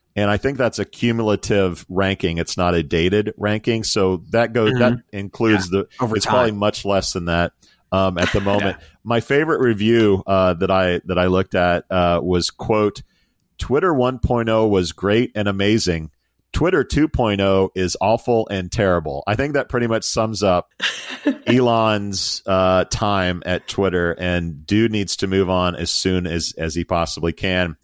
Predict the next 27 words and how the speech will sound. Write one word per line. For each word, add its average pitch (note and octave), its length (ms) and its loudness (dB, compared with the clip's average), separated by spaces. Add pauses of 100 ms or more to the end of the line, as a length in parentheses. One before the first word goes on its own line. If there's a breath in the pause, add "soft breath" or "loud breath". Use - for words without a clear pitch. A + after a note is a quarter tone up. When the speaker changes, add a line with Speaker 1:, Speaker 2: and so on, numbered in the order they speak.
(140)
Speaker 1:
Even E3 320 0
the C3 100 0
G B2 300 2
O A#2+ 140 2
P G2 560 0 (320 soft breath)
and G#2+ 120 0
a G2+ 80 2
TikTok A2+ 720 -2
ban F2 540 -2 (400)
can G2 220 -4
save F2+ 760 0
Elon F#2 380 0
Musk E2+ 480 -2
and E2+ 160 -4
his, E2 360 0
uh, D#2+ 220 2
foray F2 600 0
into D#2+ 480 -6
Twitter. B1 440 -8 (240)
Speaker 3:
Yeah, G#2 200 -2
I, G2 80 -2
I A#2 240 -6
think A3 200 -4
we B3+ 120 2
saw C3 360 0
the G#2+ 280 -4
real B2 600 2